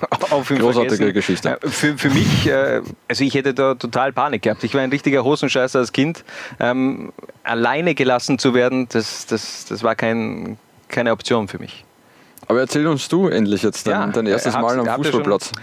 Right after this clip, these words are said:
Speaker 1: schon,
Speaker 2: Oder im
Speaker 1: hab's schon mal
Speaker 2: Fußballstadion. Fußball-
Speaker 1: Fußballstadion. Fußballstadion,
Speaker 2: Bitte,
Speaker 1: erstmal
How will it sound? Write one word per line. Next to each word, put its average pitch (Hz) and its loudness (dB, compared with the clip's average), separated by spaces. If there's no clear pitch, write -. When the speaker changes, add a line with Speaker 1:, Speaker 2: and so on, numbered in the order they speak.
Speaker 1:
schon, - 0
Speaker 2:
Oder 131 4
im 131 4
Speaker 1:
hab's 131 -2
schon 147 4
mal - 0
Speaker 2:
Fußballstadion. 123 2
Fußball- 120 0
Speaker 1:
Fußballstadion. 107 0
Fußballstadion, 143 0
Speaker 2:
Bitte, 123 4
Speaker 1:
erstmal 101 2